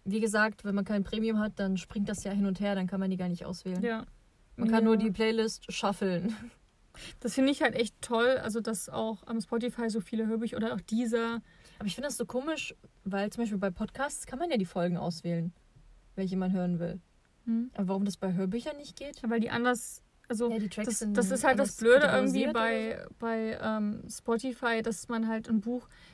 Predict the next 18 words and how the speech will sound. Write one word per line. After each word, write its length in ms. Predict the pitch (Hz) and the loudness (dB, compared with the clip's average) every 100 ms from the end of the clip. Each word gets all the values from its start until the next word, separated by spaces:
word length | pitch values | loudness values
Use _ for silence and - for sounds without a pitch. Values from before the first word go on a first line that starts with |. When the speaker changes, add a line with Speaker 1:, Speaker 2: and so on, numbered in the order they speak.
| - | -10
Speaker 2:
ist 100 | - | -2
halt 140 | 240 | 0
in 80 | 233 | 2
dreihundert 440 | 226 247 233 220 - | 0 2 4 2 0
Tracks 280 | 240 - | -2 -4
aufgeteilt, 480 | - 233 - 233 226 | -2 -2 0 0 2
jeder 360 | 226 220 220 - | 2 0 -4 -6
Track 200 | - 226 | -4 -2
geht 160 | 233 214 - | 0 -4 -4
zwei 140 | 233 | 2
Minuten. 580 | 220 214 208 208 208 202 - | 4 4 2 -2 -2 -4 -2
Speaker 1:
Ja. 340 | 214 190 175 175 | 0 2 0 -2
Speaker 2:
Das 120 | 254 | -2
ist 100 | 233 | 0
manchmal, 400 | 262 254 - 254 | 0 0 0 0
also 200 | - 233 | 0 -2
an 160 | 254 233 | 0 0
sich, 300 | 262 285 - | 0 -4 -10